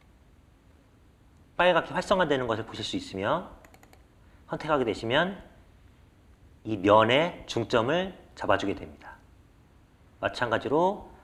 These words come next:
좌측 하단에는 각각 P 원, P 투, 그리고 P 쓰리에 대한 정보가 간략하게 보여주고 있습니다.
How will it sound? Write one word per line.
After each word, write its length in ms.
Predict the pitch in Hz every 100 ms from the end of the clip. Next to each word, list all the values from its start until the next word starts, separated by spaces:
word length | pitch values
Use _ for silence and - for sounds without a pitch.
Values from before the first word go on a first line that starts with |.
| _
좌측 380 | - 104 - -
하단에는 640 | 151 151 113 131 107 85 - - _ _ _ - _
각각 520 | - - 120 123 -
P 140 | - 180
원, 460 | 143 151 190 220 - - _ _ _ _ _ _ _ _ _ _ _ _ -
P 140 | 147 -
투, 400 | - 196 220 214 - - - _ _ - _ - _ _ _
그리고 420 | 101 98 90 - -
P 120 | -
쓰리에 420 | 208 - 196 190 135
대한 340 | 123 117 107
정보가 840 | - 101 95 127 151 170 - - -
간략하게 880 | 95 107 - 98 139 160 180 - - _ - _ - _ - _
보여주고 380 | - 110 104 110
있습니다. 400 | 104 - 80 -